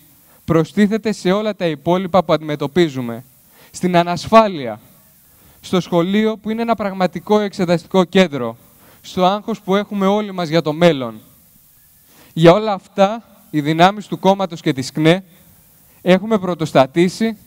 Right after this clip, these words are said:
για να διαμορφώσουμε αιστείες αντίστασης όλα αυτά τα χρόνια. Την ανάπτυξη είτε πράσινης, είτε γαλάζιας, είτε δεν ξέρω τι άλλο χρώμα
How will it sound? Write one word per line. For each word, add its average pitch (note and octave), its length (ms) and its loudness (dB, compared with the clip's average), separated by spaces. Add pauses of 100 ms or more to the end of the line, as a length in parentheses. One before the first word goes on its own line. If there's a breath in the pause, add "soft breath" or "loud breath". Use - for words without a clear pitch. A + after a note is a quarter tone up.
(240 soft breath)
για D#3+ 120 2
να D3+ 100 0
διαμορφώσουμε D3+ 680 -4
αιστείες F#3 440 -2
αντίστασης D#3+ 760 -2
όλα F3 240 2
αυτά C#3+ 180 -6
τα B2 100 -2
χρόνια. A#2 420 -4 (1080 soft breath)
Την C#3+ 180 0
ανάπτυξη F#3+ 840 -2
είτε G3+ 260 0
πράσινης, F#3+ 960 -4
είτε F#3+ 240 -2
γαλάζιας, E3 960 -4 (460 soft breath)
είτε A3+ 240 2
δεν B3 120 -2
ξέρω A#3 320 -2
τι A3+ 120 -8
άλλο G3 220 -4
χρώμα E3 600 -4